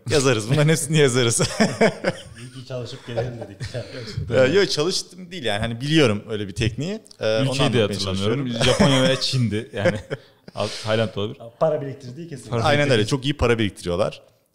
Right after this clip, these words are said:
Speaker 1: Ee,
Speaker 3: Bütün
Speaker 1: biliyorsunuz
Speaker 3: Japonlar
Speaker 1: bayağı
Speaker 3: peki
Speaker 1: da prensipli bir millet.
Speaker 3: Peki bütün Japonlar çok iyi para biriktirir diyebilir miyiz?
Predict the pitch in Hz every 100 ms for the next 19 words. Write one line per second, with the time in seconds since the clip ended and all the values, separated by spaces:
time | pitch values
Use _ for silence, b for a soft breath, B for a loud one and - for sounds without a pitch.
0 | - 98 95 92 95 90 - 143 - 160
1 | 135 139 160 - 135 127 - - 131 135
2 | 117 104 107 98 92 - - 147 143 151
3 | 160 131 131 135 127 135 120 117 117 113
4 | 110 117 110 123 139 98 85 -